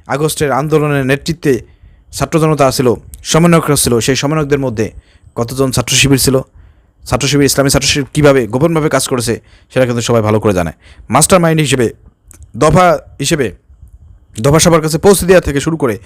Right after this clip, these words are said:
নয় দফা থেকে এক দফা দাবি পর্যন্ত নিয়ে আসা, সব কিছু কারা করেছে, কারা এর পিছনে, আহ, আপনার নেতৃত্ব দিয়েছে, ইন্ধন দিয়েছে, কারা এটাকে সফল করেছে, কারা আন্দোলন করেছে, সেটা কিন্তু মানুষের, মানুষ জানে। জামাত শিবির করেছে।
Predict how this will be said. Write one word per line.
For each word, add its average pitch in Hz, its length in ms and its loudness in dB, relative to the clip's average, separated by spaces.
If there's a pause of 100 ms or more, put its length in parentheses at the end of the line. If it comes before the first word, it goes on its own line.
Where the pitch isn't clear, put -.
(460)
নয় 180 140 4
দফা 180 160 4
থেকে 170 180 -2
এক 160 180 2
দফা 165 180 2
দাবি 151 260 0 (300)
পর্যন্ত 151 280 -2 (120)
নিয়ে 165 240 2
আসা, 131 380 0 (140)
সব 180 220 -2
কিছু 151 240 -8
কারা 131 200 -2
করেছে, 113 380 -6 (540)
কারা 175 260 4
এর 170 100 2
পিছনে, 151 320 -4 (460)
আহ, 117 420 -4
আপনার 123 220 -2
নেতৃত্ব 160 380 0
দিয়েছে, 127 420 0 (140)
ইন্ধন 180 360 4
দিয়েছে, 135 360 -2 (320)
কারা 156 140 2
এটাকে 170 200 -2
সফল 175 240 0
করেছে, 165 380 0 (640)
কারা 156 180 4
আন্দোলন 170 300 0
করেছে, 117 420 -6
সেটা 135 240 -4
কিন্তু 123 180 -8
মানুষের, 110 240 -6
মানুষ 101 160 -6
জানে। 90 200 -2 (280)
জামাত 135 220 4
শিবির 117 260 0
করেছে। 95 340 -6